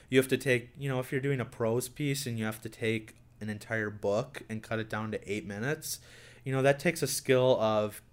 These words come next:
determining and prioritizing what's important out of that book. Of course, there's a million different stories that you can pull out of a book, but what's the story that you wanna pull out? Another skill that I think is supremely important is that, you know,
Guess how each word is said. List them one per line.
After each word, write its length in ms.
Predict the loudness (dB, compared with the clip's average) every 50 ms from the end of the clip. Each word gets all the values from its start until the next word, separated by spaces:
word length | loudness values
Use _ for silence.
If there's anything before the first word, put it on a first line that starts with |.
| _ _
determining 680 | -12 -12 -12 -6 -2 -2 0 0 0 0 0 -2 0 -2
and 120 | -2 -4
prioritizing 840 | -4 -4 -2 0 2 2 0 0 -2 -6 -6 -6 -6 -8 -8 -8 -4 0
what's 260 | 2 2 2 0 -4
important 760 | -6 -6 -6 -4 -4 -4 -4 -4 -6 -10 -10 -10 -14 -16 -16 -18 -20 -20 -20 -20 -20 -8 -4
out 160 | -2 0 0 0
of 80 | -2
that 220 | -4 -8 -8 -6 -6
book. 200 | -6 -4 -4 -6
Of 120 | -10 -2
course, 240 | 0 0 0 2 2
there's 160 | 0 0 2
a 60 | -2
million 300 | -2 -2 0 0 0 0
different 300 | -2 -4 -6 -6 -6 -6
stories 400 | -8 -4 0 0 2 2 0 -2
that 140 | -4 -6 -6
you 80 | -6 -10
can 140 | -12 -12
pull 260 | -12 -10 -8 -4 -4 -2
out 100 | -2 -4
of 100 | -4 -6
a 60 | -10
book, 300 | -8 -6 -8 -8 -6 -4
but 140 | -4 -2 0
what's 220 | 0 -2 -2 -6
the 100 | -6 -6
story 260 | -6 0 2 4 4 4
that 140 | 2 0
you 160 | -2 -2 -4 -4
wanna 160 | -6 -10 -12
pull 260 | -12 -12 -12 -12 -10
out? 260 | -12 -14 -14 -16 -16 -18 -20 -20 -20 -20 -20 -20 -10 -6
Another 280 | 0 2 8 10 10 10
skill 460 | 8 2 2 4 4 6 6 6 4 4
that 460 | 2 2 2 2 2 0 -2 -4 -10 -20 -20 -20 -20 -20 -20 -12 -6
I 100 | -6 -6
think 300 | -4 -4 -6 -6 -2 -4
is 280 | -4 -4 -4 -12 -14 -12
supremely 640 | -10 -8 -8 -8 -10 -4 -2 0 0 2 2 0 0
important 400 | 0 -2 -2 -2 -2 -2 -2 -2
is 160 | -4 -4 -2
that, 340 | -2 0 0 0 -2 -4 -4
you 80 | -8
know, 280 | -8 -6 -8 -10 -12